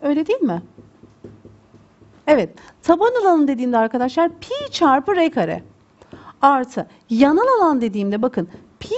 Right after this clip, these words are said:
çarpı R çarpı A. Evet,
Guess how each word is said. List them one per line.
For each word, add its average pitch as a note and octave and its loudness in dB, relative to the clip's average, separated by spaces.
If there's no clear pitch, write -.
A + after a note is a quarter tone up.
çarpı G3+ 0
R G#4+ 2
çarpı A#3 0
A. G3+ 0
Evet, A#3 2